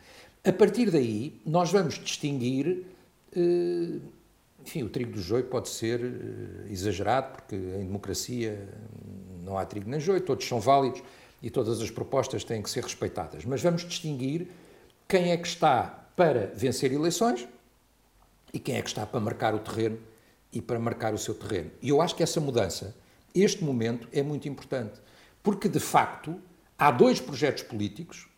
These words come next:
que podem ser governo no dia dez de março. O do Partido Socialista, que nós conhecemos bem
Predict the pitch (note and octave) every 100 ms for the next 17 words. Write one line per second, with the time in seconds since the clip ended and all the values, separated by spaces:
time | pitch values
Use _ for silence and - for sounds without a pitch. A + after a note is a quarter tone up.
0 | _ - - - F3 E3 E3+ - - -
1 | D3 C#3 B2+ C3+ C3+ - - _ _ C#3+
2 | B2 C3 B2+ B2+ C3 B2 - - - -
3 | D3+ A#2+ - A#2 - D3+ E3 F4+ - -
4 | A#2+ G2 - F#2+ - F2+ F2 - _ _
5 | _ _ A#2 F#2 G#2+